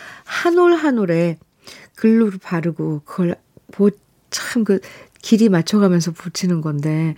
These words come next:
아, 동생분이 엄청 섬-, 섬세한가 봐요. 네, 육육공이님. 육육공이님께는 커피를 드리고요. 음, 동생분에게는 제가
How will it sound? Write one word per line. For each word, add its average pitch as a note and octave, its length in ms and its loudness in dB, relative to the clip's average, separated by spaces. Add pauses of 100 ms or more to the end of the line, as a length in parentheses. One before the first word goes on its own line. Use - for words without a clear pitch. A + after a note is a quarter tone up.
(480)
아, D3 640 -2 (160)
동생분이 F3+ 1120 2 (580)
엄청 F3 460 -2
섬-, G#3+ 220 -6
섬세한가 G3+ 560 -2
봐요. - 180 -8 (540)
네, C#3+ 560 -6
육육공이님. E3 880 2 (920)
육육공이님께는 C4 1900 2
커피를 A#3 380 -2
드리고요. F3 540 2 (300)
음, D#3+ 160 -4
동생분에게는 D#3 1080 -2
제가 D3+ 260 -6